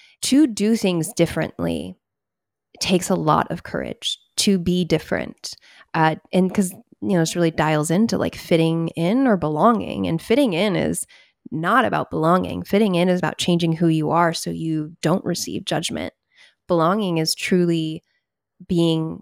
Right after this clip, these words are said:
yourself fully and allowing the people in your space who accept you to be in there.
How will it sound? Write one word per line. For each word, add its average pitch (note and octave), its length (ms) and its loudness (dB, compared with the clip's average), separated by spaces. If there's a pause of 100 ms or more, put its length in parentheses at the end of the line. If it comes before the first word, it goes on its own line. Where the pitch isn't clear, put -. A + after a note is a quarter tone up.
(120)
yourself D#3+ 640 0
fully D#3 640 0
and D#3 280 -4
allowing D#3 400 0
the D#3+ 180 -10
people E3 240 -6
in D3+ 100 -4
your D3+ 100 -6
space D#3 440 -6
who F3 100 -8
accept - 500 -4
you - 160 -6
to - 120 -8
be - 180 -6
in D2+ 180 -8
there. - 260 -8